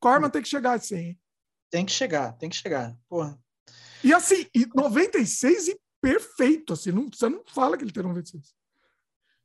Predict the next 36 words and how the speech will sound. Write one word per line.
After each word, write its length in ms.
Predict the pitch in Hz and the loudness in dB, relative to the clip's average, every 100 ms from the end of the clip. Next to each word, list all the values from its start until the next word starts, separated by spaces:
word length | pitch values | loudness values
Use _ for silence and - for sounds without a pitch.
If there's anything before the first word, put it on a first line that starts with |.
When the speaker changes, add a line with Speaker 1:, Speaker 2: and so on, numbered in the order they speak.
| _ _ | _ _
Speaker 2:
É, 440 | 185 196 165 254 277 | 8 10 10 8 8
é, 60 | |
já 160 | 190 233 | 8 8
tá 140 | 254 | 10
ali 160 | 262 269 | 8 8
com 80 | 254 | 4
uma 120 | 240 | 4
bengalinha, 800 | 226 226 214 180 180 240 311 311 | 6 6 6 6 2 2 4 6
mas 640 | 311 302 - - - - - | 6 4 4 2 0 -4 -10
Speaker 1:
Bengalinha 360 | 175 185 233 | 2 6 6
Speaker 2:
lúcido, 400 | 220 190 302 202 | 6 4 2 4
Speaker 1:
tô 60 | 190 | 4
eu. 220 | 262 302 | 4 4
Speaker 2:
lúcido. 380 | 151 - 220 233 | 2 -4 -14 -14
Speaker 1:
<laughs> 20 | |
Tô 240 | - 233 226 | -6 -2 -2
eu. 1080 | - 381 - 906 - - - - - - | -2 -6 -2 -2 -2 -8 -10 -12 -8 4
Speaker 2:
É, 320 | 233 240 170 - - | 6 6 4 -4 -4
imagina, 400 | 208 233 294 311 180 196 | -2 0 0 0 2 4
é. 280 | 262 180 - _ _ _ _ _ - | 2 2 -4 _ _ _ _ _ -8
Speaker 1:
Pois 160 | 202 | -4
é. 20 | 208 | -2
Speaker 2:
Exatamente. 560 | 233 185 240 247 220 - _ _ - | -2 -2 -4 -6 -8 -14 _ _ 0
Tanto, 280 | - 294 - | 6 6 6
tanto 260 | 285 320 - | 6 6 4
que 100 | 370 | 8
a, 240 | 294 247 | 10 10
nesses 380 | 214 233 247 202 | 10 4 2 0
encontros, 600 | 208 247 247 285 196 175 | -2 4 4 4 0 -4
a 240 | 214 190 | 2 2
Júlia 420 | 180 156 269 254 190 | 2 0 0 2 0
era 100 | 185 | -2
sempre 260 | 208 254 | -6 -6
a 60 | 277 | -6
primeira 300 | 277 277 277 | -6 -4 -4
pessoa 580 | 269 - 254 240 214 | -4 -2 2 2 2